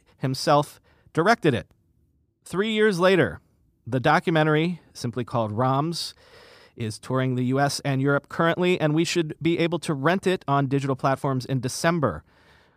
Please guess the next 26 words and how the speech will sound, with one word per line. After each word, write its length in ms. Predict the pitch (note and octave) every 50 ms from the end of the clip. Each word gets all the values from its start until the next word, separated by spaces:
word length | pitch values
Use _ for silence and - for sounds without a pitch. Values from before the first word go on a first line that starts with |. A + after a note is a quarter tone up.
| _ -
When 220 | C3+ D3+ D#3+ D#3
the 160 | - D#3 E3 D3+
film 400 | - - G3 G3+ A3 A3 G#3+ - -
was 180 | D3+ E3 D#3+
shown 320 | - - - E3 E3+ F3+ F3
in 120 | C3+ D3+
San 200 | - - F3 E3
Francisco, 460 | D3+ D#3 C3+ - E3 D3+ - F3+ E3+
fourteen 640 | D3+ - - F3+ F#3+ - _ - - F#3+ F3+ F3+ F3+
hundred 400 | D3+ - E3+ F3 E3+ E3 D3+ -
people 360 | - F3+ F3+ - E3 D#3 C#3
rented 300 | B2 B2+ C#3 D3 D#3 D3
out 160 | D3 C#3+ D3
the 100 | - C3+
theater 320 | - - D#3 D#3 D3 C#3+ C3+ -
and 200 | C3+ B2+ B2 - -
almost 280 | C3+ C3 B2+ - -
a 100 | A2+ A#2+
thousand 400 | - - D#3 C#3+ D#3 D#3 D3+ D3
more 160 | D3 C#3+ C#3+
bought 240 | C3+ B2+ C3 B2+ -
tickets 260 | - D3+ C3 C#3 -
for 140 | - - -
a 100 | - B2
second 420 | - - - C#3+ B2+ - C#3 - -
showing. 480 | - - D3+ D3+ C#3 A2 D#2+ C#2 -